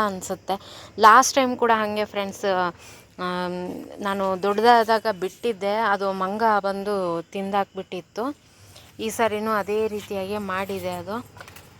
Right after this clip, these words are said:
ಹಾಗೆ ನಾ-, ನೋಡಿ, ಇಲ್ಲಿ ಒಂದು ನಾನು ಲಾಸ್ಟು, ಮ್, ಅರಿಶಿನ ಹಾಕಿರೋದು ತೋರಿಸಿದ್ದೆ ನಿಮಗೆ. ಇಲ್ಲಿ ಒಂದು ಚಿಕ್ಕದಿದೆ, ಆಮೇಲೆ ಇಲ್ಲೊಂದು ಎಲೆ ಬಂದಿದೆ, ಇನ್ನೂ ಇದೆಲ್ಲ ಬರಬೇಕು. ಇಲ್ಲಿ ನೋಡಿ, ಇಲ್ಲಿ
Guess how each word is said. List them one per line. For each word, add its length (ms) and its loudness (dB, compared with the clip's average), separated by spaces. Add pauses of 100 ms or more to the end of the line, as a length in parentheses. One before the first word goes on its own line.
(460)
ಹಾಗೆ 520 -2 (300)
ನಾ-, 160 0 (520)
ನೋಡಿ, 220 -4 (100)
ಇಲ್ಲಿ 260 2
ಒಂದು 500 0
ನಾನು 400 0
ಲಾಸ್ಟು, 640 2
ಮ್, 680 -4 (260)
ಅರಿಶಿನ 280 4
ಹಾಕಿರೋದು 500 0
ತೋರಿಸಿದ್ದೆ 440 -2
ನಿಮಗೆ. 360 -4 (640)
ಇಲ್ಲಿ 240 0
ಒಂದು 340 0
ಚಿಕ್ಕದಿದೆ, 580 0
ಆಮೇಲೆ 460 -2
ಇಲ್ಲೊಂದು 340 0
ಎಲೆ 140 2
ಬಂದಿದೆ, 400 -4
ಇನ್ನೂ 400 -6
ಇದೆಲ್ಲ 400 -2 (160)
ಬರಬೇಕು. 640 -2 (560)
ಇಲ್ಲಿ 140 -2
ನೋಡಿ, 220 0 (260)
ಇಲ್ಲಿ 380 -10